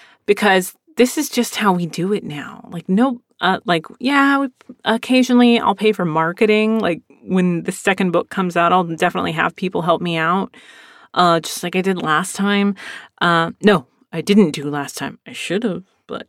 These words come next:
uh, I also have this podcast, Read My Book, One of Few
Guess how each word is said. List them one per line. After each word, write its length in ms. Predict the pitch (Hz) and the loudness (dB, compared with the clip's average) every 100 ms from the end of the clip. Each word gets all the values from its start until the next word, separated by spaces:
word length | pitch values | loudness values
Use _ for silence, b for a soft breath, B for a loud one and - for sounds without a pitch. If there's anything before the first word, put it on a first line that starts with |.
| - | -6
uh, 340 | - - - - 247 _ _ _ _ _ _ _ | -6 -6 -8 -12 -18 _ _ _ _ _ _ _
I 60 | 170 | -2
also 260 | 156 - | -2 -2
have 140 | 165 156 | 0 0
this 160 | 165 | -4
podcast, 580 | - 147 - - - - - - - _ _ _ | -6 -6 -4 -4 -6 -8 -14 -18 -20 _ _ _
Read 200 | 175 170 | 0 2
My 140 | 165 160 | 2 2
Book, 320 | - - - _ _ _ - | 2 0 -12 _ _ _ -2
One 180 | 165 | -2
of 100 | 160 | 0
Few 300 | 147 - 113 | -4 -10 -10